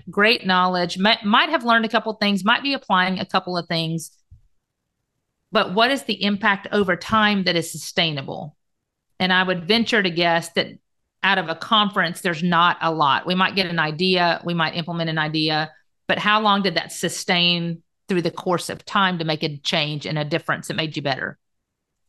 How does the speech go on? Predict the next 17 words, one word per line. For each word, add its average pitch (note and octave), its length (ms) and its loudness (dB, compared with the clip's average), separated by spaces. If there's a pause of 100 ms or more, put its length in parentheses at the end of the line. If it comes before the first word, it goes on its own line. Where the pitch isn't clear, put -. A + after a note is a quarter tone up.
I F#3 80 2
didn't A3 340 2
want F#3 200 0
that. B2+ 260 -2 (880)
Uh, F3+ 40 2
I F3+ 280 2
wanted A3+ 320 0
something G3+ 400 0
that F3+ 140 2
would F3 100 -2
last F3 640 2 (840)
and F#3+ 340 2 (120)
truly A3+ 920 2
have G3+ 220 -2
a F3 160 -2
long-lasting F#3 960 2
impact E3+ 600 -2